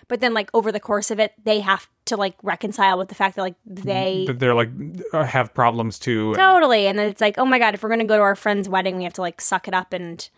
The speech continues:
Speaker 1: like, be adults for a little bit."
Speaker 2: Yeah.
Speaker 1: I was thinking of something like that.
Speaker 2: Yeah. Okay, good. So we open on, "I'll be right here," and the ship takes off, and then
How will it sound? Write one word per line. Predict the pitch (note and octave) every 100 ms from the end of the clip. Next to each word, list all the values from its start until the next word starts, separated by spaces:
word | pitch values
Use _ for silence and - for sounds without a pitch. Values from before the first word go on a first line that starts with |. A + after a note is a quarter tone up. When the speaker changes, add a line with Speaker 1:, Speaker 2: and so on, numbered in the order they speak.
| _ _ _ _ _ _ _ _ _ _ _ _ _
Speaker 1:
like, | A3 G3+ G#3+ -
be | A#3 A3
adults | G#3 F3+ F#3 -
for | -
a | E3+
little | D#3+ A2+
bit." | C#3 - - A3+ _
Speaker 2:
Yeah. | B2+ B2 G#2 G2 _ _ _ -
Speaker 1:
I | C4
was | C4
thinking | D4+ C4 B3
of |
something | A#3+ A3+ G3+
like | F#3 F3 - - _ _ _ _ _ _ _ _ - -
that. | D3+ -
Speaker 2:
Yeah. | D3 A#2+ -
Okay, | D#3+ C#3+
good. | A2+ A2 -
So | - D3+
we | C3 C#3+
open | C#3+ C#3 E3+ E3+
on, | - B2+ A2+ A2 A2 _ _ _ _ _ _ _ _ _ _
"I'll | C3+ A#2 A#2+ A#2+
be | - B2 A#2+
right | A2+ A2+ A#2 A#2+ B2 -
here," | - C3+ C3 B2+ B2 A#2+ G#2+ - _ _ _
and | C3 A#2+
the | A2+
ship | - C#3+ -
takes | - C3+ -
off, | B2+ A2+ A2+ _ _ _ _ _ -
and | B2+ A2+ A2+
then | A2+ A2 A#2